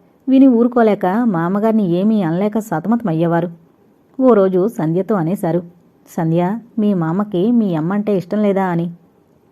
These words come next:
"ఏమంకుల్ అలా అడుగుతున్నారు?" ఆశ్చర్యంగా అడిగింది. సూర్యనారాయణ గారు చెప్పారు మామగారి సంగతి. "మా నాన్నగారు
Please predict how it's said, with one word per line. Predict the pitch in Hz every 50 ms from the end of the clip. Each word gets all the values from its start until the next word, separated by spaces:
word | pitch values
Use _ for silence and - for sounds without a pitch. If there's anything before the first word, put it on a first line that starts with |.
| _ _ _ _ _ - - -
"ఏమంకుల్ | 185 180 180 190 196 202 214 214 196 190 208 220
అలా | 180 156 160
అడుగుతున్నారు?" | 175 180 190 185 220 190 190 185 180 180 185 185 - - _ _ _ _ _ - 185
ఆశ్చర్యంగా | 170 165 175 - 226 220 233 240 226
అడిగింది. | 180 160 156 175 170 170 175 170 - - _ _ _ _ _ _ _ _ _ _ -
సూర్యనారాయణ | - 214 208 214 220 220 220 214 214 214 214 214
గారు | 214 208
చెప్పారు | 208 185 170 165 - 180 180 180 180 - _ -
మామగారి | 185 170 160 170 190 190 202 196
సంగతి. | 196 - 170 156 165 175 175 175 170 - - _ _ _ _ _ _ _ _ _ _ _ _ _ -
"మా | 240 240 233 233 220
నాన్నగారు | 202 175 165 170 185 208 214 240 240 247 247